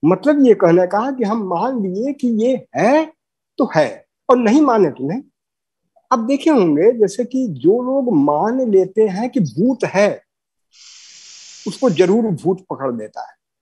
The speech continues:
और जो मानता ही नहीं है कि भूत नहीं है उसको भूत कहाँ, कोई मतलब एकदम nonsense उसके लिए होगा।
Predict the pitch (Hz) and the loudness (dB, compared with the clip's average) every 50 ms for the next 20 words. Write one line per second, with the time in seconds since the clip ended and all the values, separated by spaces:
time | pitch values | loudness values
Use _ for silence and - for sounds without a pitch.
0 | _ _ _ _ _ _ _ _ - 285 277 294 311 269 233 190 180 185 190 190 | _ _ _ _ _ _ _ _ -2 2 4 6 6 6 6 6 6 4 4 2
1 | 226 262 285 302 320 302 285 240 240 240 233 - - 185 - 196 - 269 185 - | 2 2 2 2 2 0 0 2 4 2 2 2 0 -6 -10 -10 -12 -12 -6 -2
2 | 202 156 160 175 170 226 226 175 147 123 143 180 208 180 135 175 247 269 _ _ | 0 0 0 0 -2 -4 -6 -8 -2 2 4 6 6 6 4 2 0 -2 _ _
3 | _ _ _ _ _ _ _ _ _ _ _ _ _ _ _ _ _ _ _ _ | _ _ _ _ _ _ _ _ _ _ _ _ _ _ _ _ _ _ _ _
4 | - - 214 - - 330 285 170 151 226 311 - - - 277 277 - 381 403 381 | -10 -10 -10 -6 -2 -2 0 0 2 0 0 0 0 -2 -2 0 2 2 4 4
5 | 277 208 202 - - 240 220 - _ _ _ _ _ _ _ _ _ _ _ - | 2 2 0 -4 -12 -16 -16 -16 _ _ _ _ _ _ _ _ _ _ _ 2
6 | 285 320 294 262 - - 302 294 294 285 302 285 254 208 196 202 220 240 - - | 4 4 4 4 2 0 0 0 2 2 2 4 4 6 6 6 4 4 2 -2
7 | 330 311 311 269 214 - - 208 170 156 151 139 117 107 113 104 98 92 - | -4 -4 -4 -6 -10 -2 0 0 2 2 2 0 0 -2 -8 -12 -14 -16 -20